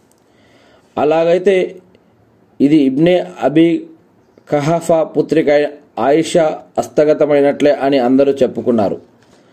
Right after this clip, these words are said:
కానీ ముహమ్మద్ అస్లం గారు ప్రేమానురాగాలు ఎన్నడూ వజ్ర వైడూర్యాలు చుట్టూ గాని,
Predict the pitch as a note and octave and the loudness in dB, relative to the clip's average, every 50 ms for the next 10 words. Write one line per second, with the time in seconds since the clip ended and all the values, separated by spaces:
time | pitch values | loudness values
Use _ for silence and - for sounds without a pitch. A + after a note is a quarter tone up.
0 | _ _ _ _ _ _ _ _ - D3+ D#3+ E3 E3+ F#3 G3 F#3+ F3+ D#3+ D3+ D#3 | _ _ _ _ _ _ _ _ -4 -2 0 0 0 0 0 0 0 0 0 0
1 | E3+ D3+ D#3 E3+ E3+ F3 F3 E3+ D#3+ D#3+ D#3 D3+ C#3+ C3+ C3 C3+ C#3 C#3+ D3+ D3+ | 0 0 -2 -2 -2 0 0 2 2 2 2 2 0 2 2 2 2 2 2 2
2 | D#3 D#3 D3+ D3+ D3 C#3 C#3 C#3 C#3 C3+ C3 C3 C3 - - _ _ _ _ _ | 2 2 4 2 2 2 2 2 2 2 0 -2 -2 -6 -12 _ _ _ _ _
3 | _ _ _ _ _ _ _ _ _ _ _ - G2+ A2+ C3 D3 D#3+ E3+ E3+ E3 | _ _ _ _ _ _ _ _ _ _ _ -4 0 2 2 2 2 2 2 2
4 | F3 E3+ E3 - - - - _ _ _ _ _ _ _ - G2+ B2 C3+ C3 B2+ | 2 2 0 0 -4 -8 -16 _ _ _ _ _ _ _ -2 0 0 0 0 0
5 | E3+ E3+ E3 D#3 D3 C#3+ D3 D3+ D#3 E3 E3 D#3+ D#3+ D#3 D3+ D#3 D#3 C#3+ - - | 2 2 2 4 2 2 2 2 2 2 2 4 4 2 2 2 0 -2 -4 -8
6 | - _ _ - - D3 C#3 C#3+ - E3+ E3 D#3 C#3+ C#3 C3+ C#3 C#3+ D3 - | -14 _ _ -6 -2 -2 -2 0 0 0 2 2 2 2 2 0 -2 -4 -6